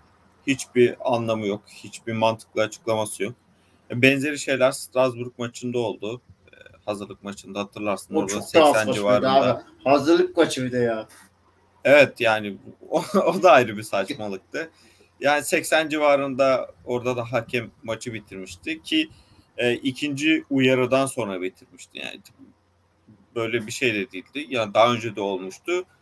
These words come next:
Speaker 1: Yine devam ettiler ve ikinci uyarıda da işte artık komple maçı bitirdi. Dediğim gibi bir de hazırlık maçıydı. Burada da yani hiçbir mantığı yok. Hakem,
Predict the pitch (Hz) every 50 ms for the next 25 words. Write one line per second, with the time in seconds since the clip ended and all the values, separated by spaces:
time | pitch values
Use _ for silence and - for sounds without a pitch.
0 | _ _ _ _ _ - 123 131 143 156 143 120 123 107 110 107 104 104 104 98
1 | - - - 156 185 190 170 165 165 - - 151 139 - 156 151 139 147 156 147
2 | 135 123 123 123 117 104 101 - 104 98 101 135 156 170 165 135 - 95 - -
3 | _ - - - 127 - - - 147 - _ _ _ _ _ _ - 127 101 -
4 | 147 151 143 135 131 - - 127 113 107 - 107 92 - 113 120 151 - _ _
5 | _ _ _ _ _ _ - 139 156 156 139 117 98 101 123 143 139 139 135 120
6 | 127 127 123 123 - - 104 101 - - 104 98 - 147 165 185 - _ _ _
7 | _ _ _ - 123 135 160 160 160 180 160 135 165 170 175 - - _ _ _
8 | - - _ _ _ _ _ _ _ _ _ _ _ _ _ _ _ - 139 143
9 | 147 165 170 175 175 170 160 185 196 190 - - 220 196 190 180 175 170 - 190
10 | 185 180 156 131 - - - 156 156 - - 175 175 175 170